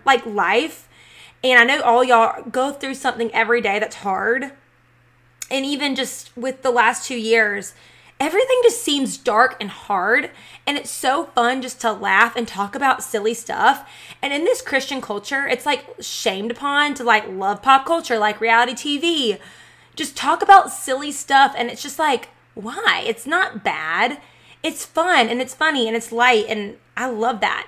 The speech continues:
So having, 'cause if it's a Christian podcast, it's always like, "How are you feeling? Like, tell us more about why you blah, blah, blah, blah, blah." And I'm like, that's just stuff I just can't really relate to, that type of, like,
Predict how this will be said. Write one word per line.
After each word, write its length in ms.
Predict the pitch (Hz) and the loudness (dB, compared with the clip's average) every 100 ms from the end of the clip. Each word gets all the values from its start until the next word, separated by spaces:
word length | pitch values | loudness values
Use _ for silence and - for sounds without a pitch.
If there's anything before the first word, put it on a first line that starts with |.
| _ _ - | _ _ -20
So 160 | - 294 | -8 -6
having, 480 | 247 302 320 277 - | -4 -4 -6 -8 -8
'cause 180 | 294 - _ _ _ | -12 -14 _ _ _
if 140 | 311 302 | -10 -8
it's 260 | 294 - | -10 -10
a 60 | 311 | -12
Christian 340 | - 269 311 | -8 -8 -4
podcast, 400 | 247 240 262 285 220 | 0 0 2 -2 0
it's 60 | |
always 240 | 254 254 240 | -2 0 2
like, 220 | 214 - _ _ - _ _ | 0 -2 _ _ -20 _ _
"How 260 | - - 320 | -14 -8 -4
are 80 | 330 | -4
you 200 | 302 285 | -6 -8
feeling? 640 | - 233 220 190 175 185 _ _ _ _ _ _ _ _ _ | -10 -10 -8 -10 -14 -20 _ _ _ _ _ _ _ _ _
Like, 320 | 269 240 - _ _ _ - | 0 0 -2 _ _ _ -8
tell 200 | - 427 466 | 0 4 4
us 160 | - | 2
more 400 | 240 233 254 202 | -4 0 2 2
about 240 | 202 196 220 | 0 -2 0
why 220 | 226 220 | 0 0
you 200 | 214 220 | 0 -4
blah, 220 | 208 220 | -2 -2
blah, 80 | 226 | -2
blah, 160 | 220 226 | -4 -2
blah, 100 | 220 | 2
blah." 200 | 233 220 | 4 4
And 100 | 254 | 2
I'm 60 | |
like, 160 | 285 277 - - - - | -2 -2 -16 -20 -14 0
that's 220 | 381 571 | 0 2
just 180 | 571 - | -4 -4
stuff 260 | - 269 262 | 2 2 2
I 120 | 214 | -2
just 220 | 233 - | -2 -6
can't 280 | - 254 - | -8 -8 -4
really 240 | 240 233 | 0 0
relate 440 | 220 190 190 196 - | 0 -6 -8 -8 -8
to, 180 | 262 240 | -6 -2
that 180 | 220 | -2
type 220 | - 226 226 | 0 -2 -2
of, 160 | 214 | -2
like, 260 | 196 202 | -2 -2